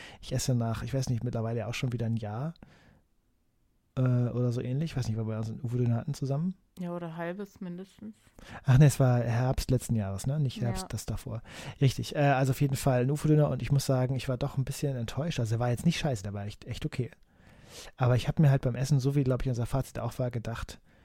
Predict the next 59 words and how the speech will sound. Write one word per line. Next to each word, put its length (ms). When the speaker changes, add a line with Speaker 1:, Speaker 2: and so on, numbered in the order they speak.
Speaker 1:
ich 180
möchte 220
lieber 240
einen 120
Dürüm-Döner 540
haben. 340
Speaker 2:
Ja. 120
Speaker 1:
Also 160
es 60
war 80
eigentlich 260
alles, 220
woran 160
ich 100
gedacht 160
habe. 120
Ich 100
war, 80
es 160
war 140
wirklich 260
lecker. 240
Also 160
ich 140
will 80
jetzt 180
nicht 100
mal 120
sagen, 260
das 160
war 240
eine 80
schlechte 220
Experience, 480
aber 180
ich 80
hab 140
mich 100
so 160
sehr 240
an 180
andere 320
Döner 240
gewöhnt, 400
dass 120
es 100
eigentlich 520
nur 300
schlechter 500
war, 260
verglichen 600
mit, 160
was 160
ein 100
Döner 340
also 340
an, 340
an, 400
ähm, 420